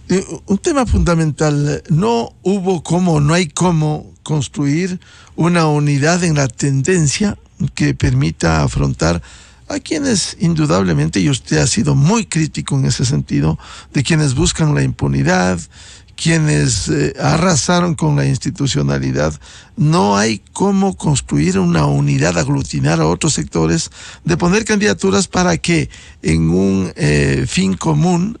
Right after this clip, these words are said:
se pueda construir una candidatura de la misma tendencia.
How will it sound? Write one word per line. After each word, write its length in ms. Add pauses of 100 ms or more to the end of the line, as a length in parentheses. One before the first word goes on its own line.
se 240
pueda 400
construir 520
una 220
candidatura 840 (380)
de 260
la 160
misma 320
tendencia. 500